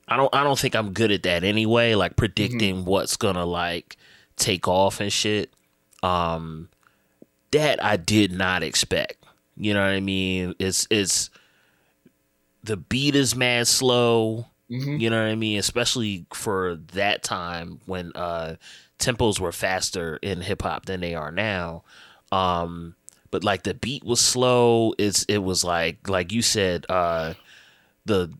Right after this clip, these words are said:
Speaker 1: the language was like, the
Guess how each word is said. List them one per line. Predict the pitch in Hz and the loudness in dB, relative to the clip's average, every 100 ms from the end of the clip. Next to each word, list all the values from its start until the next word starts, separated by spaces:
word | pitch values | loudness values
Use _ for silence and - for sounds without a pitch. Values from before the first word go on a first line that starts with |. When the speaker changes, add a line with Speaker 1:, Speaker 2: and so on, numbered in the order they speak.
| _ | _
Speaker 1:
the | 95 92 85 80 - _ _ _ _ _ _ _ - | -6 -4 -4 -6 -10 _ _ _ _ _ _ _ -16
language | 101 98 107 127 131 107 101 87 82 - - - _ _ _ | -10 -4 0 0 -2 -2 0 0 -2 -2 -2 -4 _ _ _
was | 90 98 87 - | -6 -4 -4 -2
like, | 90 82 78 67 - _ - | -2 -2 -4 -8 -16 _ -4
the | 104 | -4